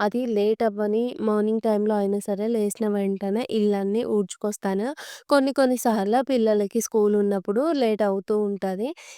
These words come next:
ఇక నేను లోపల ఇల్లంతా ఊకిన తర్వాత, బయట వచ్చేసి మళ్ళీ ఊకి, కడిగి, అలికి ముగ్గు అయితే పెడుతున్నాను. ఈ రోజు బయట ఊకడం చూపించలేదు, కడగడం కూడా చూపించలేదు. ఎందుకంటే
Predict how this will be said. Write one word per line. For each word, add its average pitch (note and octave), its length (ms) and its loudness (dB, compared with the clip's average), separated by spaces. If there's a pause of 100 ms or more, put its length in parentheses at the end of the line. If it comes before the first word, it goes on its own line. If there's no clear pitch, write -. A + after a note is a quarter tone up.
ఇక A3+ 200 2
నేను A#3 280 4 (280)
లోపల A3 400 0 (140)
ఇల్లంతా G#3+ 540 0
ఊకిన G#3+ 360 0
తర్వాత, F#3+ 520 -4 (120)
బయట G3+ 320 0
వచ్చేసి G3+ 520 -2 (120)
మళ్ళీ G#3 360 0 (120)
ఊకి, G#3 320 -2 (100)
కడిగి, G3 420 -4 (360)
అలికి A#3 400 2
ముగ్గు A3+ 360 0
అయితే G#3 260 0
పెడుతున్నాను. G3+ 640 0 (120)
ఈ A3 160 0
రోజు G#3 320 0
బయట G#3 340 -2 (140)
ఊకడం G#3 420 0
చూపించలేదు, G#3+ 640 0 (100)
కడగడం A#3+ 500 2
కూడా A3 220 2
చూపించలేదు. G#3+ 680 -2 (140)
ఎందుకంటే G#3+ 500 -4